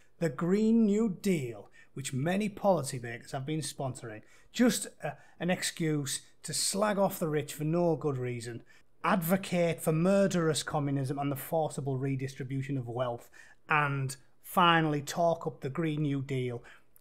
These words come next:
which they say, well, they basically make it out completely uncritically. It's fucking brilliant. If they really wanted to help the entire world, they would definitely institute the Green New Deal.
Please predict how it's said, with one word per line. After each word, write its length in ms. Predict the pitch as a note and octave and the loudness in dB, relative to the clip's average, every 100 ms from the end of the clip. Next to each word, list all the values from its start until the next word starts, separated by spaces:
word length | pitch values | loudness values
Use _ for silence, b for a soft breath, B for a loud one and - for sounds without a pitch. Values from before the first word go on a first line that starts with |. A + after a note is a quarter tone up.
| - | -4
which 200 | D#3+ - | -4 -2
they 340 | C#3 F#3+ F#3+ | 4 6 6
say, 400 | F#3 - D#3+ D#3 | 4 2 2 2
well, 140 | E3 F#3+ | 0 2
they 80 | |
basically 420 | G3 G#3 G#3+ G3 E3 | 2 2 2 2 2
make 220 | D3+ D3+ | 2 2
it 60 | |
out 220 | D3 D3 - | 2 0 -2
completely 520 | D#3+ C#3+ - G3 F3+ | -6 -2 0 0 0
uncritically. 720 | C3+ C3+ E3 C3+ C3+ C3+ C3+ B B | -2 -2 -6 -8 -6 -6 -6 B B
It's 160 | E3 | -10
fucking 400 | - - F#3 E3 | -4 -2 -2 -2
brilliant. 480 | C3+ D3 C#3 C3+ C3 b b - | -2 -2 0 -2 -4 b b -12
If 160 | D#3 | -4
they 80 | F3+ | 0
really 260 | E3 A3 G#3 | 2 2 4
wanted 260 | F#3 F3+ | 6 4
to 100 | D3+ | 2
help 220 | C#3 E3 | -2 -4
the 120 | F3 E3 | -2 -2
entire 340 | D3+ - D3+ | -2 -2 -2
world, 440 | C3 C3 B2 B2+ b b | 0 -2 -2 -4 b b
they 60 | - | -8
would 340 | D3 D3+ C3+ | -4 -4 -4
definitely 580 | - G3+ - F#3 F3 E3 | 0 2 2 -4 -4 -4
institute 600 | D#3 E3 - - - D3 | -2 -2 -2 -8 -8 -8
the 80 | D3+ | -6
Green 340 | D3 G3 F#3 | 0 2 4
New 200 | D3+ C3 | 2 0
Deal. 400 | A#2+ B2+ A#2+ A2 | -2 -6 -6 -10